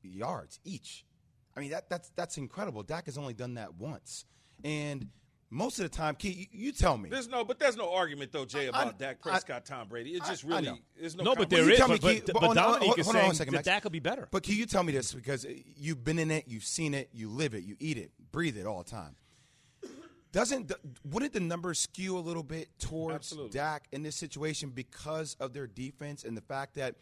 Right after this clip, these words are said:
Speaker 1: he spends more time on the field and due to the fact that he has to throw the ball where Tom Brady has the complete
Speaker 3: Playing
Speaker 1: package?
Speaker 3: from behind a lot.
Speaker 2: You,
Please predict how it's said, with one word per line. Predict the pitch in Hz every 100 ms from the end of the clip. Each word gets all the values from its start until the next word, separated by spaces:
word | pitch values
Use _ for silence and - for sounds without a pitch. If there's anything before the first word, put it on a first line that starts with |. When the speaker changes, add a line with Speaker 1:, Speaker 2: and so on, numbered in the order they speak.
| _ -
Speaker 1:
he | 160
spends | - - 165 127
more | 143 156
time | - 156 151 151 135
on | 127
the | 117
field | - 170 165 160 147 - _ -
and | 120
due | 120
to | 151
the | 147
fact | 147 135
that | 127
he | 120
has | 110 127 -
to | -
throw | 170 170
the |
ball | 151 165 160
where | 123
Tom | 160 147
Brady | 147 143
has | 135 131
the | -
complete | 113 - 165 -
Speaker 3:
Playing | 131 135
Speaker 1:
package? | 117 104
Speaker 3:
from | 117
behind | 101 104 101
a | 87
lot. | 85 78
Speaker 2:
You, | 139 202